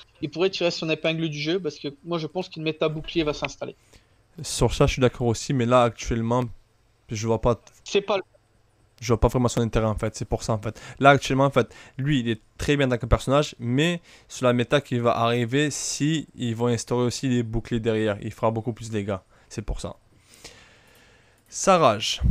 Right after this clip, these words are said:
Speaker 2: Inflige dégâts à une colonne, comme Kenpachi évidemment, confère à Noitora un bouclier équivalent à huit pour cent de C P V max. Chaque fois qu'il subit une attaque, les dégâts de la technique augmentent de cinq pour cent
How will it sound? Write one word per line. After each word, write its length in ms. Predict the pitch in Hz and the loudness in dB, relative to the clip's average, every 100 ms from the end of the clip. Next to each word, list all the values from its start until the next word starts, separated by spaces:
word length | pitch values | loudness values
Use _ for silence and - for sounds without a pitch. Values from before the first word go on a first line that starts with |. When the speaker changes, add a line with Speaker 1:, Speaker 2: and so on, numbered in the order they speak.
| - - - | 2 -2 0
Speaker 2:
Inflige 300 | 156 147 196 | 0 2 4
dégâts 280 | 180 165 175 | 4 6 4
à 120 | 120 | 6
une 140 | 135 160 | 2 2
colonne, 400 | - 131 139 147 - - - - - | 4 6 4 4 2 4 2 0 -4
comme 240 | - 127 110 - | 2 2 2 -4
Kenpachi 440 | - 120 110 - 120 | -6 -2 -2 -2 -2
évidemment, 440 | 110 107 113 147 | -2 -2 -2 -6
confère 560 | 143 151 139 170 151 - | -4 -2 0 2 2 0
à 60 | |
Noitora 480 | 127 139 131 135 117 | -2 0 0 0 0
un 100 | - | 0
bouclier 340 | 135 135 - 135 | -2 -2 0 0
équivalent 360 | - 120 110 | 2 2 4
à 60 | 107 | 4
huit 160 | 131 175 | 2 2
pour 160 | - | 2
cent 80 | - | 2
de 60 | 135 | -4
C 100 | - | -4
P 80 | |
V 160 | 117 110 | -2 0
max. 360 | 104 131 - - - - - | 2 0 -2 -12 -16 -20 -6
Chaque 200 | - 160 | -2 2
fois 100 | 180 | 2
qu'il 120 | 156 | 2
subit 200 | - 143 | -2 0
une 80 | 143 | 2
attaque, 400 | 120 135 151 - - | 4 2 2 -4 -4
les 220 | 131 147 | 0 2
dégâts 260 | 139 131 | 2 4
de 120 | 131 120 | 4 4
la 60 | |
technique 360 | 110 131 151 143 | 2 0 0 -2
augmentent 300 | 113 131 135 | 0 2 2
de 60 | |
cinq 240 | 117 - 143 | 0 -2 -2
pour 160 | 131 | -2
cent 220 | - 139 | 0 -2